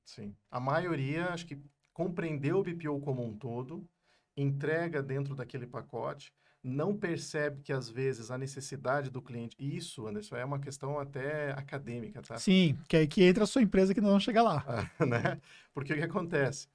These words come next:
Speaker 1: As pessoas, elas acabam vindo com essa história de que, poxa,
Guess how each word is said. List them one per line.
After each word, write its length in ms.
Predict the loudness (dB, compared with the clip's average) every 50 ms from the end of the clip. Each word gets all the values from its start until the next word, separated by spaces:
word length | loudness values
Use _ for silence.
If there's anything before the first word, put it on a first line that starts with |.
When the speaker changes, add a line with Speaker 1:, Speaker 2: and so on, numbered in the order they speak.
| _ _ -20 _ _ -14
Speaker 1:
As 100 | -14 -10
pessoas, 720 | -6 -6 -6 -4 -4 -4 -2 0 0 0 0 -2 -4 -6 -8
elas 300 | -6 -4 -4 -4 -4 -6
acabam 420 | -8 -6 -4 -4 -4 -4 -6 -6
vindo 420 | -6 -6 -6 -6 -4 -4 -4 -6
com 260 | -6 -4 -4 -2 -2 -2
essa 180 | -2 -4 -8
história 400 | -10 -10 -6 -4 -4 -4 -4 -4
de 100 | -8 -12
que, 100 | -14 -16
poxa, 500 | -14 -8 -6 -4 -4 -4 -6 -10 -12 -14